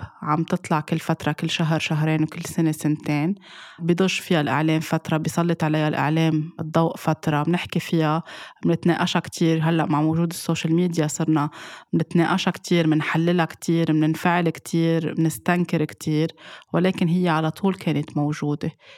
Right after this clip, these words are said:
في حرب بإثيوبيا، في حرب بمكسيكو، في حرب كان بالسودان، في حرب بكتير مناطق حتى يمكن ما بيعطيها الإعلام إلا حيز كتير بسيط أو بيحكي عنها كم يوم بيرجع بينساها.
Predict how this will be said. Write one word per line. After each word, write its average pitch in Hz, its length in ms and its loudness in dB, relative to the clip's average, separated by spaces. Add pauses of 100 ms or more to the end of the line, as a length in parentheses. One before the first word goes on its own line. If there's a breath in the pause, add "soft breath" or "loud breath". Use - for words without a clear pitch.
في 190 220 0
حرب 170 320 0
بإثيوبيا، 170 800 -2
في 160 200 -4
حرب 156 320 -2
بمكسيكو، 165 680 -4
في 165 160 -4
حرب 160 260 -2
كان 156 300 -4
بالسودان، 185 680 -2
في 196 180 -4
حرب 208 320 -2 (520 loud breath)
بكتير 220 300 0
مناطق 190 320 0
حتى 185 320 -2
يمكن 180 380 0 (160)
ما 180 380 2
بيعطيها 185 520 0
الإعلام 165 480 0
إلا 165 240 0
حيز 175 400 0
كتير 170 320 -2
بسيط 160 420 -2
أو 151 100 0
بيحكي - 320 -4
عنها 160 420 2
كم 170 180 2
يوم 170 220 4
بيرجع 156 360 0
بينساها. 147 680 -2